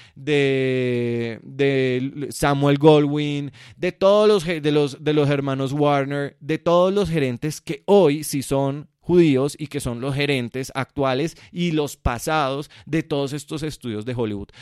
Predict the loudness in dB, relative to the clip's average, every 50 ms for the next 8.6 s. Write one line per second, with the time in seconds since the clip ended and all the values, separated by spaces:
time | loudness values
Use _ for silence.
0 | -20 -8 -4 0 0 2 2 2 2 2 2 2 0 0 0 0 -2 -4 -8 -10
1 | -6 -4 -6 -6 -4 -6 -4 -2 -2 -2 -2 -2 -4 -4 -2 -2 -4 -4 -4 _
2 | -2 0 0 0 -2 -4 -6 -6 -6 -4 -4 -4 -2 -2 -4 -6 -4 -4 -4 -4
3 | -4 -6 -10 -10 -10 -10 -6 -6 -6 -6 -6 -8 -4 -2 -2 0 0 0 0 2
4 | 2 4 4 2 0 -2 -6 -8 -6 -6 -6 -4 -2 -4 -4 -2 0 0 0 0
5 | -2 -2 -2 -2 -2 -2 -4 -6 -8 -4 -2 0 2 2 2 2 2 4 4 4
6 | 4 4 2 0 -2 -6 -12 -20 -20 -14 -10 -4 -4 -2 -2 -2 -4 -6 -8 -6
7 | -4 -4 -2 0 0 0 -2 -2 -4 -2 -2 0 0 0 -2 -2 0 0 2 2
8 | 2 0 -2 -6 -8 -10 -10 -12 -14 -20 -20 -20